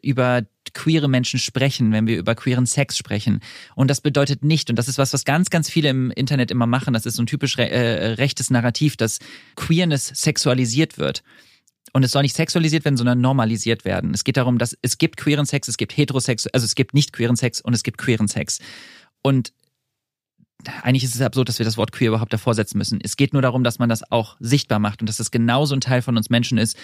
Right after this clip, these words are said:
wie alles andere eben auch. Das werden wir aber erst verstehen, wenn wir es sehen. Weil wenn wir es sehen, dann wird es irgendwann normal für uns. Und sobald es normal wird, erfahren Menschen weniger Diskriminierung.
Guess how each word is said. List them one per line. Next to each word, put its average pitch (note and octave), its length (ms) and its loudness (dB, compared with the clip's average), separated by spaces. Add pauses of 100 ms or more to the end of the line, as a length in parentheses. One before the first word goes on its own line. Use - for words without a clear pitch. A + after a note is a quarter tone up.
(140)
wie G2 120 2
alles A#2 220 0
andere A2+ 220 2
eben G#2 160 0
auch. G2 280 -2 (440)
Das B2+ 200 0
werden C#3+ 160 4
wir C#3+ 80 0
aber B2+ 140 0
erst C3+ 220 -2
verstehen, C3+ 300 0
wenn A#2+ 140 2
wir A#2+ 60 0
es - 80 -6
sehen. A2+ 360 2
Weil G#2+ 120 0
wenn B2 120 2
wir A#2+ 60 0
es A2+ 100 -6
sehen, C3+ 180 2
dann B2+ 120 0
wird A#2+ 100 -4
es - 40 -10
irgendwann A#2+ 220 2
normal A#2 300 2
für C3 140 -6
uns. B2+ 200 -2
Und A#2+ 60 -2
sobald A2 240 0
es A#2 80 -2
normal A2+ 340 2
wird, B2+ 280 -2 (360)
erfahren A#2+ 360 0
Menschen A#2 240 0
weniger A2 240 2
Diskriminierung. G#2+ 720 -4